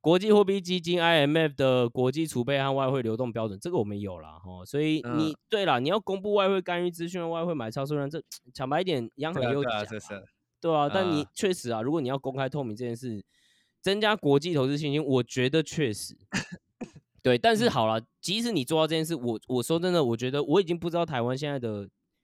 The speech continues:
Speaker 1: 产业状况到底国际投资者还有多少兴趣。<laughs>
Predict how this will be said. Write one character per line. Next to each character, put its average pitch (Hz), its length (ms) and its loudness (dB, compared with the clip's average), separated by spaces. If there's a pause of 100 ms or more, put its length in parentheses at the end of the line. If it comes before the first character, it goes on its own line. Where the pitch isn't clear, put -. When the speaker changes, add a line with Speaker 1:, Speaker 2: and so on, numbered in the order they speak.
(540)
Speaker 1:
产 127 180 -2
业 165 100 6
状 170 200 2
况 139 240 0
到 151 180 0
底 110 140 -4
国 113 220 -2
际 151 200 -6
投 101 240 -10
资 113 280 -12
者 87 580 -12
还 127 140 -2
有 127 100 2
多 110 140 -2
少 101 120 -4
兴 127 320 -2
趣。 - 160 -8 (140)
<laughs> - 260 -4